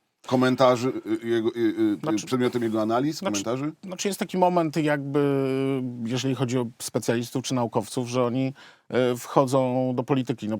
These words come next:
Speaker 2: podam tutaj przykład mojego dobrego kolegi Marka Migalskiego, który, e, podobną decyzję podał. Podam przykład chociażby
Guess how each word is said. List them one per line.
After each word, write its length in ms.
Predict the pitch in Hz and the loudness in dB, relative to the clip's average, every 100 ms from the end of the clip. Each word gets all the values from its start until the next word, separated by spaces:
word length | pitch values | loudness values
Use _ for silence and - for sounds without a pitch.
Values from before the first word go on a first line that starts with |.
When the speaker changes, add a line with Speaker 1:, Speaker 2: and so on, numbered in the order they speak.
| - | -4
Speaker 2:
podam 260 | 120 113 104 | -2 0 -2
tutaj 220 | 107 107 | -2 -4
przykład 360 | - 104 107 101 - - - - 85 | -4 -2 -2 -2 -10 -20 -20 -12 -4
mojego 360 | 110 104 104 | -2 0 -2
dobrego 320 | 101 110 101 | -2 -2 -2
kolegi 300 | - 110 107 | 0 0 0
Marka 240 | 107 104 113 | -2 -2 -2
Migalskiego, 520 | 104 101 - 104 98 | -2 -2 -4 -4 -4
który, 340 | - 107 104 76 95 101 | -4 -2 0 0 0 -2
e, 20 | |
podobną 360 | 101 110 107 104 | -2 -2 -2 -4
decyzję 360 | 98 - 104 98 | -6 -6 -4 -4
podał. 580 | 107 95 104 120 127 117 | -2 0 2 2 -2 -2
Podam 200 | 131 120 | 0 0
przykład 360 | - 123 117 - | -2 -2 -2 -2
chociażby 520 | 113 113 104 104 | -4 -2 -2 -2